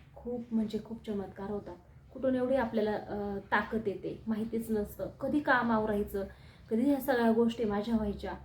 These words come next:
परत संध्याकाळी परत स्वयंपाकाची तयारी, सगळ्या गोष्टी सकाळी लवकर. आणि विशेष म्हणजे बाराच्या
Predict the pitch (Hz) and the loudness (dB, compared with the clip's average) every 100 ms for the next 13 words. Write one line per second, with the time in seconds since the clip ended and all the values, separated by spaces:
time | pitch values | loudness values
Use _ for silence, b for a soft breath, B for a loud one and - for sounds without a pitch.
0 | B B - 202 202 233 208 196 202 196 | B B -8 -4 -2 0 0 0 0 -2
1 | 196 202 202 - 233 196 202 214 202 202 | -2 -6 -8 -2 -2 0 -4 -8 -6 -6
2 | 196 185 185 - B B - 214 214 208 | -8 -10 -12 -14 B B -2 2 2 0
3 | 208 208 - - - - 226 208 196 202 | -2 -6 -6 -8 -8 -8 -6 -2 0 2
4 | 202 196 185 - B B B 208 226 240 | 2 0 -6 -10 B B B 4 6 4
5 | - 262 247 240 233 208 185 - - - | 2 0 0 2 4 4 0 -4 -20 -20
6 | - - - - _ - - 220 220 208 | -20 -20 -20 -20 _ -20 -8 0 4 6
7 | 226 254 | 4 2